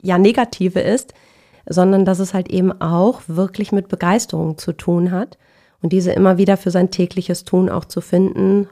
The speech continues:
und ja, auch, auch aufrecht zu erhalten. Und ich bin mir ganz sicher, dass wir beide uns wiedersehen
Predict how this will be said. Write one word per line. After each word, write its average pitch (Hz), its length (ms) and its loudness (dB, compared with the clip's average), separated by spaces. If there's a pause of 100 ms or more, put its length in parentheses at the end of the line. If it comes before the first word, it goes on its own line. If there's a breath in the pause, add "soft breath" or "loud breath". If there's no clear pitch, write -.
und 170 480 -4 (160)
ja, 190 280 -4 (140)
auch, - 360 -8 (120)
auch 175 320 -8
aufrecht 196 420 -2
zu 151 120 -10
erhalten. 156 680 -6 (600 soft breath)
Und - 160 -4
ich - 100 -6
bin 233 100 -2
mir 226 120 0
ganz - 240 -2
sicher, 226 180 -2
dass 185 200 -2
wir 269 200 0
beide 202 400 2
uns 190 340 2
wiedersehen 226 1040 0